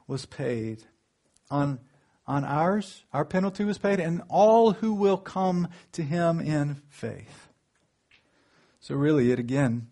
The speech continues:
all comes down to trust. Will you believe what the Lord has said?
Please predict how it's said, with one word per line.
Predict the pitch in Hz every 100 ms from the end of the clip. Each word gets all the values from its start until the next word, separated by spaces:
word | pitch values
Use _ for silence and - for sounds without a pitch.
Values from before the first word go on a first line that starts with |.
| -
all | 123 139
comes | 143 - 127 123
down | 113 117 120 113
to | -
trust. | - - 104 92 - - - _ _ _ _ _ _ _ _ -
Will | 185
you | 180
believe | 160 139 143 175 175
what | 165
the | 151
Lord | 143 151 139
has | 143
said? | - 143 147 143